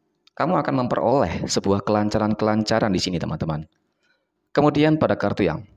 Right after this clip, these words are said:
kedua, di sini ada Five of Swords ataupun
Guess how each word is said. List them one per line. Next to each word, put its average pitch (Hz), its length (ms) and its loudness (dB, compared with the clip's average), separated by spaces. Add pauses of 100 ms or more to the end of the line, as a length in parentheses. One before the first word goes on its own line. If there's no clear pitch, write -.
(540)
kedua, 101 400 0 (3000)
di 123 80 2
sini 139 240 4
ada 95 320 0
Five - 240 0
of - 160 -4
Swords - 400 -2 (1400)
ataupun 110 720 -4